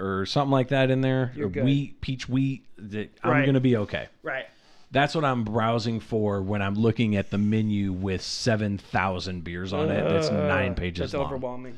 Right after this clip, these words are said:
Speaker 2: Right.
Speaker 1: And so we get there, we do that,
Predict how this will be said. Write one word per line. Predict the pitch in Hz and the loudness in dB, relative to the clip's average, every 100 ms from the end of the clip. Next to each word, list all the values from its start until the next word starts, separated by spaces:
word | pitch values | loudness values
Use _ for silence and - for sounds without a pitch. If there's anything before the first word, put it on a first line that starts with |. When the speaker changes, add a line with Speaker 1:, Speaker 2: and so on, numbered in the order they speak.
| - | -12
Speaker 2:
Right. | 117 120 | -10 -6
Speaker 1:
And | 117 117 | -2 -2
so | 104 113 107 104 98 - - - - - - - - - - - - | -2 -2 0 -2 -4 -6 -12 -12 -14 -14 -16 -16 -16 -18 -18 -16 -14
we | |
get | 104 160 180 | 0 2 2
there, | 131 113 107 | 2 2 0
we | 104 | -2
do | 101 139 | 2 6
that, | 131 110 104 - | 6 6 2 -4